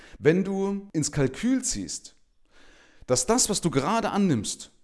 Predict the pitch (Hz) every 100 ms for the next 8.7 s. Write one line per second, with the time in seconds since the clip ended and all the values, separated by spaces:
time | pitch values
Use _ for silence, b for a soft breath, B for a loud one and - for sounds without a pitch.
0 | - - 131 117 135 - 175 190 196 220
1 | 233 277 294 - - 170 170 226 285 285
2 | 220 - 190 175 170 90 87 - 78 78
3 | 69 78 82 - - - - - 95 -
4 | 113 104 101 104 113 104 117 143 180 135
5 | - 85 78 - 78 76 76 - 101 127
6 | 110 101 107 - 95 120 110 92 - 110
7 | 117 110 110 107 107 101 104 127 131 117
8 | 131 127 - 196 - 151